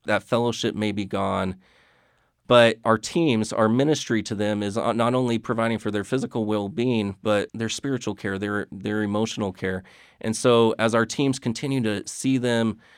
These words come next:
on a weekly basis and to encourage them, um, I would just pray for, for the widows in particular, and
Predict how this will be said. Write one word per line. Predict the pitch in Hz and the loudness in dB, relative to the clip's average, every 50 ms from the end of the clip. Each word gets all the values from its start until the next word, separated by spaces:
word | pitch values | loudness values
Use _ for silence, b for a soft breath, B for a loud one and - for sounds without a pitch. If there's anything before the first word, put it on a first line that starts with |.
| b b b b b | b b b b b
on | - 113 | -4 -2
a | 110 | 0
weekly | 110 131 147 143 147 143 131 | 2 4 4 4 4 2 0
basis | 107 113 110 110 107 - - 110 107 98 - - - | 2 2 0 0 0 0 -2 -2 -2 -2 -4 -8 -8
and | 101 101 95 | -8 -8 -6
to | - 113 104 | -4 -4 -4
encourage | 101 98 - - - 127 127 123 117 101 92 - | -4 -4 -8 -8 -4 -2 0 0 0 -2 -4 -6
them, | - 101 98 92 90 92 92 b b b b b b b b b b - - | -6 -4 -4 -4 -6 -8 -10 b b b b b b b b b b -8 -4
um, | 104 107 104 101 101 - | -2 -2 0 -2 -2 0
I | - 120 | 0 2
would | 127 127 120 | 2 2 0
just | 123 117 - | -2 -6 -4
pray | - - 120 117 113 | -2 0 2 2 2
for, | 110 - - 107 104 101 98 - _ _ - - - | 0 0 -2 0 0 0 -2 -4 _ _ -20 -14 -6
for | - 107 104 95 92 - - - - - - - - - | -4 -2 -2 -4 -6 -12 -20 -20 -18 -18 -18 -20 -20 -18
the | - 107 101 104 | -12 -6 -6 -4
widows | 101 107 117 127 139 131 123 113 - | 0 2 2 4 4 4 2 2 -2
in | 104 | -4
particular, | 92 - 104 - - 120 110 - 107 107 107 107 104 104 101 98 b b b b b b b b b b | -6 -6 -8 -4 -4 -4 -4 -2 -4 -4 -2 -2 -4 -4 -6 -8 b b b b b b b b b b
and | - 107 104 101 98 98 190 - | -6 -4 -2 0 0 -2 -2 -4